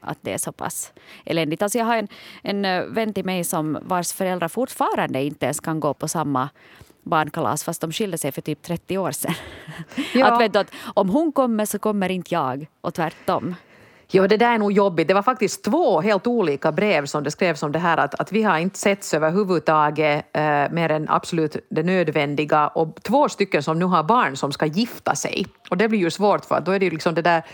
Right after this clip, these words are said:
Speaker 2: barnet, så den, dess, dess partners stora dag, och ska då liksom <laughs> mamma och pappa hålla på och slåss då där och liksom inte kunna
Speaker 1: <laughs> I
Speaker 2: vistas i
Speaker 1: kapprummet.
Speaker 2: samma loko-, ja,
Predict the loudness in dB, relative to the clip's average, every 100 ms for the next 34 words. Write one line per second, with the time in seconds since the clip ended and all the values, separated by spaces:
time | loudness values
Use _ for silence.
0 | -16 -2 2 4 2 -2 -2 0 2 0
1 | 2 0 0 0 0 0 2 2 2 -2
2 | -2 -2 0 2 2 4 4 2 0 -2
3 | 0 2 0 0 0 0 -4 -14 -20 -20
4 | _ _ -20 -12 -4 -2 2 2 4 2
5 | 2 2 2 2 0 2 2 2 0 -2
6 | 0 2 2 2 0 2 0 0 -2 -16
7 | -16 0 2 4 2 0 -2 -2 0 2
8 | 2 4 4 4 2 4 4 4 4 4
9 | 2 0 -4 -10 -2 2 2